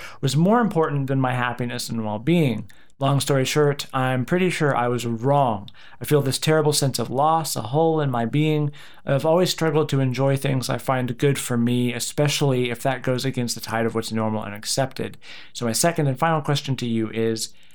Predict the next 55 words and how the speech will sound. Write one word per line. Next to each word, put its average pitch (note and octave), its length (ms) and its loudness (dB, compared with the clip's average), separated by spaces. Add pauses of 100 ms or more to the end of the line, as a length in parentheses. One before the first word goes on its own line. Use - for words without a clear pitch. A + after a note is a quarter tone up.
(120)
how D#3 80 2
would E3 140 2
you D3+ 100 2
navigate C3 460 0
my A2+ 140 -2
predicament? A2+ 640 -2 (640)
I C3+ 40 -4
completely B2 320 -2
get B2 180 -2
it. - 20 -8
It's - 180 -10
my A#2 400 0
story, E3+ 580 2
and C3 120 -4
we B2+ 80 -2
are B2 60 -2
two C3 120 -2
different A#2+ 240 -4
people. D#3+ 300 2
I C3+ 160 0
just - 120 -6
think C3+ 120 0
a B2 40 -8
perspective B2+ 420 -4
from A#2+ 120 -4
another C3+ 220 0
trans B2+ 300 -4
person A2 360 -4
might G#2+ 160 -6
help G#2+ 180 -6
me G#2+ 100 -6
to A#2 120 -10
look C3 140 -2
at C#3 80 -6
my A2+ 80 -4
possibilities G#2+ 640 -6
and A#2 100 -6
decide G#2+ 380 -4
what A#2+ 100 -4
I A#2+ 100 -4
need A2+ 240 -8
to - 40 -20
do. G#3 420 2 (440)
Thank A#3 240 2
you D3 120 4
for B2 120 -2
bearing C3 200 2
through C3 140 0
this A#2+ 180 -6
rambling A2 360 -6
letter, G#2 260 -4
Taylor. G#2+ 640 -4
All A3+ 80 2
right, E3+ 200 2
Taylor. D3 500 2